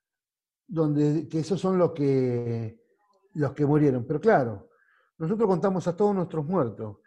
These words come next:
ellos cuentan a los británicos propiamente dicho, porque,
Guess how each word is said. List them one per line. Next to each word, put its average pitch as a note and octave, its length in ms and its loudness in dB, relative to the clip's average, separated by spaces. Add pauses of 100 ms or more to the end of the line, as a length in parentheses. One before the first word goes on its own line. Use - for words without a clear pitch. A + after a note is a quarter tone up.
(440)
ellos F3 240 -2
cuentan F#3 340 0
a C#3 60 2
los B2 160 -2
británicos C3 540 -4
propiamente A#2+ 520 -6
dicho, C3 500 -6 (460)
porque, G#2 400 -10